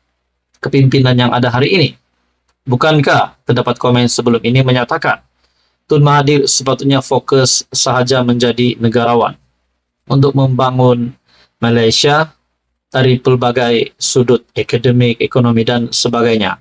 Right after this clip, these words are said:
bukannya melawan kepimpinan Datuk Seri Anwar Ibrahim? Tetapi kita juga tahu Tun Mahathir dan Datuk Seri Anwar Ibrahim akan berhadapan di mahkamah.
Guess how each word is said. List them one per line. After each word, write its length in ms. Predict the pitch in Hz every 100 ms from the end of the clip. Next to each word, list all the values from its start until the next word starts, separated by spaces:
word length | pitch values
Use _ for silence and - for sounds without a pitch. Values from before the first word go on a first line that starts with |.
| -
bukannya 1040 | 110 165 190 - 214 208 208 147 139 - _ _ _ _
melawan 640 | 135 139 135 131 120 131 156
kepimpinan 540 | 139 131 120 123 131
Datuk 320 | 123 113 107
Seri 400 | - - 120 120
Anwar 240 | 120 117 117
Ibrahim? 400 | 120 117 110 - _ _ _ _ 135
Tetapi 220 | 139 139
kita 240 | 143 139
juga 240 | 139 131 120
tahu 280 | 120 170 202 _ _ _ _ _ _ -
Tun 120 | 151
Mahathir 400 | 151 156 147 127
dan 240 | 135 135
Datuk 320 | - 127 139
Seri 400 | 139 - 139 131
Anwar 240 | 135 123 123
Ibrahim 400 | 120 123 131 131
akan 400 | 120 - 120 113
berhadapan 600 | 117 120 120 123 117 120
di 280 | - 113 120
mahkamah. 680 | 117 110 - 123 135 -